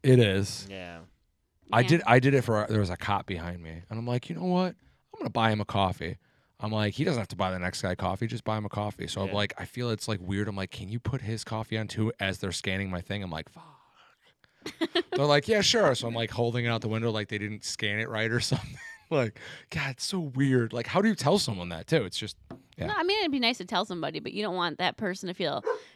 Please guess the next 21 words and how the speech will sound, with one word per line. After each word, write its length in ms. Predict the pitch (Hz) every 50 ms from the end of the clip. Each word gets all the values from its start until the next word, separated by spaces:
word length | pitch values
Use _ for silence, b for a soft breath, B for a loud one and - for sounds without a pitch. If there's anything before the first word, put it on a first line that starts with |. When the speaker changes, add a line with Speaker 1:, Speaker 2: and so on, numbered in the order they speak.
| B B -
Speaker 3:
then 200 | 202 220 254 285
that 140 | 285 254 226
person 260 | - 254 226 214 220 208
feels 200 | - 190 196 - -
obligated 840 | - 208 220 202 208 196 180 185 180 170 170 175 170 170 175 208 202 _ _ _ _ _ -
to 100 | 208 185
pay 180 | 233 226 214
for 120 | 202 208 202
the 80 | 175
next 300 | 170 202 214 220 - -
person. 720 | - - 175 165 180 185 - 160 156 151 165 185 208 214 - b b b b b b b b b b b _ _ _ _ _ _ _ _ _ _ _ _ _ _ _ _ _ _ - - -
Like, 380 | 190 190 185 180 170 165 - -
I 140 | - 190 185
don't 120 | 175 165 165
know. 240 | 156 156 151 202 202 b b b b b b b b _ - _ _ _ _ _ _ - _ -
Speaker 1:
Why 180 | 98 110 165
are 200 | 285 440 453 415
you 120 | 302 135 104
sitting 500 | - - - - - 143 180 185 170 139
there 200 | 120 110 107 107
just, 280 | - 113 104 - -